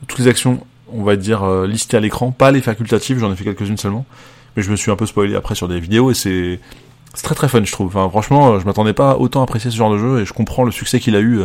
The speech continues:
Il avait dépassé le million de téléchargements, euh, toutes plateformes confondues, je crois, quand j'avais regardé il y a quelques semaines. Et vraiment, c'est très cool à jouer, et pour pas très cher, euh, vous devriez aller jeter un œil. Pokémon épée, j'avais commencé il y a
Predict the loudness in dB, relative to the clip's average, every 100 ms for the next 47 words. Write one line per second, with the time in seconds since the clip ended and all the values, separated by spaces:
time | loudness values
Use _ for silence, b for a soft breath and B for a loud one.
0 | -4 B B B 0 4 6 4 2 2
1 | 2 4 2 0 0 0 2 2 4 2
2 | 2 0 -2 -8 -6 -2 0 -2 -2 -2
3 | -2 -2 -2 -4 -4 B B B -2 4
4 | 4 4 4 2 0 -6 -8 -4 -4 -6
5 | B B B B _ -4 2 4 4 0
6 | -6 _ -8 0 0 0 0 2 4 4
7 | 4 4 2 -4 -14 -20 _ _ 0 2
8 | -2 0 2 2 2 0 -2 -4 -4 0
9 | 0 0 0 -2 -2 -6 -12 B B B
10 | B B B B B -4 -2 2 4 4
11 | 4 4 6 6 4 4 2 2 0 0
12 | 0 0 -2 -2 -2 -4